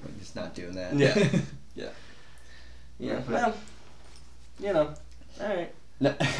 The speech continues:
Speaker 1: <laughs> no, so I had, uh, no, so I had a couple good things. So, um, some new stuff, and then, yeah, we got college football, and we also got, uh, oh, that's what I'm saying, 'cause of E S P N.
Speaker 2: Oh,
Speaker 1: Yes,
Speaker 2: yeah.
Speaker 1: I gotta figure that one out. I don't know, but one way or another.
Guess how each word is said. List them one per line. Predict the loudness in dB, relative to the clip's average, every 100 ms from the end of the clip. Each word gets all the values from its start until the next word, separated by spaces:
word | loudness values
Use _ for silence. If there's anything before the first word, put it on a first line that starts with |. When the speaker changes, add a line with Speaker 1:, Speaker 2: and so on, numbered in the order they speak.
| 10 10
Speaker 1:
<laughs> | 2 -10 -4 10
no, | 12 12
so | 12
I | 12
had, | 12 12 12
uh, | 12 12 12
no, | 8
so | 10 10
I |
had | 12
a |
couple | 8 8
good | 6 4
things. | 4 4 4
So, | 8 10 8 6 4
um, | 8 8 8 4 0 -2
some | 2 8 12
new | 12
stuff, | 10 8 6
and | 6
then, | 6
yeah, | 6 6
we | 4
got | 2
college | 6 6 4
football, | 0 6 6 6
and |
we | 2
also | 0 0
got, | 0 0 -2 2
uh, | 6 8 8 6 6
oh, | 6
that's |
what |
I'm | 6 6
saying, | 4 6
'cause | 2
of | 4
E | 2
S | 4
P | 4 6
N. | 4 -2 -10 -12 -10 2
Speaker 2:
Oh, | 4
Speaker 1:
Yes, | 8
Speaker 2:
yeah. |
Speaker 1:
I | 8
gotta | 10
figure | 10
that | 10 8
one | 4
out. | -6 -4
I | -4
don't | -4
know, | -6 2
but | 2 2 2
one | 4 6
way | 4
or |
another. | 2 -2 -2